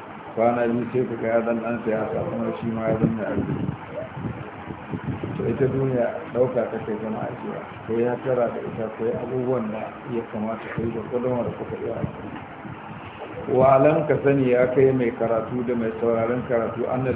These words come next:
jira na talatatu, lallai makwata uku ne. Makwa-, kowa makwata ne guda uku na, su uku suke, abinda aka yi su uku suke,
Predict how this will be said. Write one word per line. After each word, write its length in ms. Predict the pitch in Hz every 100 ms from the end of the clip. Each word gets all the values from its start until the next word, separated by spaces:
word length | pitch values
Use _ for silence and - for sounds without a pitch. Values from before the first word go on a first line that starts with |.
| 107
jira 340 | 120 120 123
na 80 | 117
talatatu, 640 | 110 104 107 - 107 104
lallai 260 | 110 120 123
makwata 460 | 123 127 110 104 110
uku 300 | 113 - 104
ne. 140 | - - - - - - - - - - - - -
Makwa-, 460 | - 127 147 135 131
kowa 380 | - 151 147 147
makwata 520 | 147 143 131 - 123
ne 120 | 127 127
guda 300 | 113 107 107
uku 240 | 110 -
na, 140 | 107 110
su 120 | - 127
uku 360 | 135 135 -
suke, 320 | 95 113 123 -
abinda 460 | 120 127 139 117
aka 120 | 120 120
yi 120 | 117
su 180 | - 127
uku 180 | 123 127
suke, 300 | 107 107 117